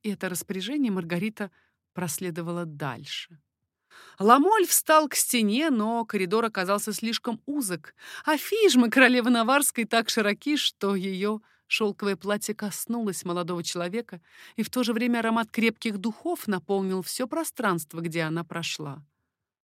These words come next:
Ламоль вздрогнул всем телом и, чувствуя, что сейчас упадет, прислонился к стене. Маргарита исчезла, как видение.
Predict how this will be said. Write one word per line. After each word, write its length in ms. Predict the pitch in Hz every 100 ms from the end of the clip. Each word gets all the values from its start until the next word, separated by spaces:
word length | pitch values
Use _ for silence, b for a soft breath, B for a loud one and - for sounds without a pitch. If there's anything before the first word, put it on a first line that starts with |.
| _ _ _ -
Ламоль 600 | 165 175 170 190 196 185 -
вздрогнул 800 | 175 175 156 202 190 165 185 180
всем 360 | - - 226
телом 600 | 214 - 196 175 151 147 - B B B
и, 120 | 208
чувствуя, 500 | - 254 - - 190
что 180 | - 220
сейчас 500 | - 226 - 214 - -
упадет, 840 | 233 - 208 190 170 226 311 - _ _ _ _
прислонился 800 | - 214 - 185 175 185 208 -
к 80 | 175
стене. 540 | - - 175 160 147 147 _ _ _ _ _ _ _ _ _ _ _ _
Маргарита 540 | 165 165 175 170 - 165
исчезла, 500 | - - 220 185 165
как 220 | 151 147
видение. 640 | 165 156 156 151 151 156